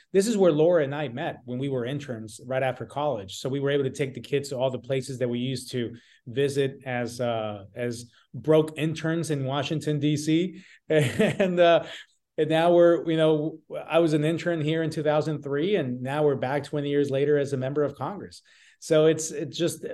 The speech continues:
letting them know that the American dream is alive and that it's, it's, uh, here for everyone that wants a shot at it. And then, of course, the, the floor activity and excitement didn't disappoint. It was exactly what we, um, it's in some ways anticipated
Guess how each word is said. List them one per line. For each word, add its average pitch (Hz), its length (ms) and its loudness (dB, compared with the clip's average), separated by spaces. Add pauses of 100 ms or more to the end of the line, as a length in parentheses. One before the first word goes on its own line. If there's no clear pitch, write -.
letting 170 300 0
them 160 100 0
know 151 180 2
that 156 100 0
the 143 60 2
American 143 340 0
dream 139 240 -4
is 127 100 -6
alive 120 440 -4 (120)
and 120 240 -6
that 117 140 -2
it's, 117 280 -4
it's, 120 300 -12
uh, 117 160 -4
here 143 480 -2 (400)
for 135 240 0
everyone 143 360 2
that 123 120 0
wants 123 220 -6
a 117 40 -6
shot 127 300 -4
at 107 180 -6
it. 110 120 -6 (340)
And 143 100 -2
then, 190 140 2
of 214 140 -2
course, 214 200 6
the, 202 140 4
the 143 140 0
floor 160 480 0
activity 170 560 0
and 147 200 -2
excitement 147 460 -4
didn't 160 200 2
disappoint. 156 640 -2
It 139 100 -2
was 143 380 0 (500)
exactly 147 440 -2
what 139 240 2
we, 131 540 -4 (220)
um, 123 540 -4 (120)
it's 165 380 -2
in 180 120 0
some 190 280 0
ways 185 180 2
anticipated 190 760 0